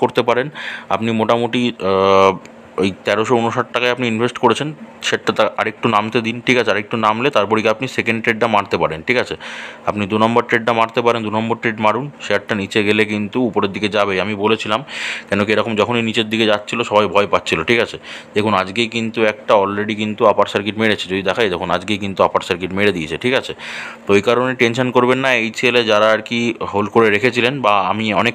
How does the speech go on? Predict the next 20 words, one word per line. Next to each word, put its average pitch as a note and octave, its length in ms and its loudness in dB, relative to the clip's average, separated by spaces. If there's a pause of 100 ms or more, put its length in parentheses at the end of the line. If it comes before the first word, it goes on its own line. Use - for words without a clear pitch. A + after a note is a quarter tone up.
কমেন্টও A2+ 300 0
পেয়েছি, A#2 280 2
চারটে - 360 -4
ট্রেডও A2+ 340 4
অনেকে A2+ 160 -2
মেরে G#2+ 200 2
দিয়েছেন, G#2+ 400 -2
ঠিক A2 180 2
আছে? - 120 -10 (500)
তো - 80 -8
চারটে F2+ 300 0
ট্রেড A2 260 -6
যারা A2 140 2
মেরে A2 220 2
দিয়েছেন A#2 260 -4 (100)
তারাও A2 240 4
হোল্ড A2 220 0
করুন, B2 180 4 (120)
আপনারা, G#2 320 2 (140)
মানে, F#2 280 0